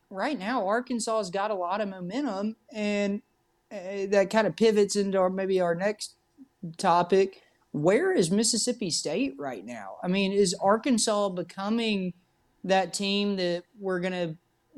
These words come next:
go head-to-head with, you know, on some of these in-state recruits? Obviously, we're always gonna, you know, try to chase the Bamas and the Georgias of the world, but, I mean, is Arkansas starting to become a, a, a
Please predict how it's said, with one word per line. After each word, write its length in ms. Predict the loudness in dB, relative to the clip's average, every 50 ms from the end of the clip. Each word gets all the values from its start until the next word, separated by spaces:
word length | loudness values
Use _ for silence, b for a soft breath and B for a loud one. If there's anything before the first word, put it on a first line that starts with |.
| -8 -2
go 300 | 0 2 4 4 4 2
head-to-head 580 | 2 0 0 -2 -2 -4 -4 -2 -4 -4 -4 -4
with, 380 | -2 -2 0 0 -2 -2 -4 -8 -10
you 180 | -6 -6 -4
know, 140 | -4 -4 -4
on 160 | -6 -6 -6 -4
some 160 | -4 -6 -4
of 60 | -4
these 180 | -4 -6 -6 -6
in-state 420 | -10 -8 -8 -4 -2 -2 -2 -2
recruits? 600 | -6 -8 -10 -8 -6 -2 0 0 0 0 -2 -6 -2
Obviously, 460 | 2 2 4 4 2 2 2 0 0
we're 160 | -2 -4 -4 -4
always 380 | -4 -4 -2 -2 -4 -6 -6
gonna, 340 | -6 -8 -6 -6 -6 -8 -8 -12 _ _ _ _ _ _ _ _ _ _
you 80 | -8 -6
know, 260 | -4 -4 -6 -6 -8 -12 _ _ _ _ _ _ _ _
try 220 | -4 0 0 2 2
to 220 | 2 0 -2 -4 -8 -12 -14 -14 -14 -14 -12 _
chase 360 | -6 -4 0 0 0 0 0
the 80 | -2 -4
Bamas 500 | -4 -2 -2 0 0 0 -2 -2 -2 -2
and 120 | -2 -2
the 60 | -2
Georgias 580 | -2 -4 -4 -4 -2 -4 -4 -4 -4 -6 -4 -6
of 160 | -6 -8 -10
the 80 | -8 -4
world, 480 | -2 -2 0 0 2 0 0 -2 -2
but, 220 | -4 -2 -2 -2 -4 b b b b b b _ _ -2
I 60 | 0
mean, 160 | 0 2 2
is 120 | 0 0
Arkansas 580 | 0 2 4 2 4 4 2 4 4 4 4 4
starting 480 | 2 0 0 0 0 0 0 0 0 0
to 60 | -2
become 440 | -2 -4 -4 -4 -4 -4 -4 -2 -2
a, 260 | -2 -4 -4 -4 -6 -6 -6
a, 240 | -4 -4 -4 -6 -6 -6
a 120 | -8 -8